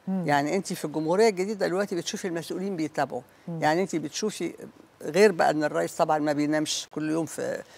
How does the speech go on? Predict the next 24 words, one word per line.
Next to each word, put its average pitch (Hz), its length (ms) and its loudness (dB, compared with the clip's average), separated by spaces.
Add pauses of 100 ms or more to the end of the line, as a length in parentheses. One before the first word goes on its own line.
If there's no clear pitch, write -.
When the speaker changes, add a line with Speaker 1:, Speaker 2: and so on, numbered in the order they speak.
(260)
Speaker 2:
في - 60 -12
مشروع 156 420 0
ويتابع، 185 580 2 (320)
لكن 156 260 -2
في 214 320 -2
الدكتور 151 720 -2
مصطفى 196 400 -2
مدبولي 160 460 0
دلوقتي 165 400 2
مثلًا 160 300 -4
في، 151 180 -6
بالنسبة 156 460 0
للمحافظات، 147 680 0 (580)
عارف 185 260 6
المحافظة 165 420 -2
دي 160 120 -4
بتعمل 151 340 0
إيه 135 100 -2
والمحافظة 165 460 0
دي، 151 180 -4
وبيتابع. 180 720 4 (320)
Speaker 1:
مم. 180 200 -4
Speaker 2:
هي 196 180 4
دي، 185 240 0